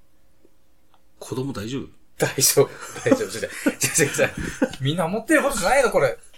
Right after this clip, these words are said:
Speaker 2: 大衆の一般的なことでしょ、感覚でしょ、これ。テレビでもやってんじゃん、たまに。そういうとこつつく人いるじゃん。だから、まあまあまあ。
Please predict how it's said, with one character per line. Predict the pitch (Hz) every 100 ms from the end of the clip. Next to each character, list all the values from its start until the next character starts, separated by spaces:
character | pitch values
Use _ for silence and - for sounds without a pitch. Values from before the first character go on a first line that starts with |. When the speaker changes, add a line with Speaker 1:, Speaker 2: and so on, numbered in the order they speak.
| - -
Speaker 2:
大 | 160 160
衆 | 156 156
の | 147
一 | 139
般 | 180 180
的 | 185
な | 262
こ | 262
と |
で | 240
し | -
ょ、 |
感 | 180 190
覚 | 208
で | 208
し | 131
ょ、 | 110
こ | 98
れ。 | 87 -
テ | 247
レ | 277
ビ |
で | 202
も |
や | 147
っ |
て | 151
ん |
じ | 220
ゃ |
ん、 | 123
た |
ま | 110
に。 | 104
そ | 113 117
う |
い | 117
う |
と | 120
こ | 110
つ | -
つ | -
く | 127
人 | -
い | 110
る | 139
じ | 127
ゃ |
ん。 | 120 - - - - - - - - - -
だ | 110
か |
ら、 | 104
ま | 104
あ | 101
ま | 95
あ |
ま | 85
あ。 | 78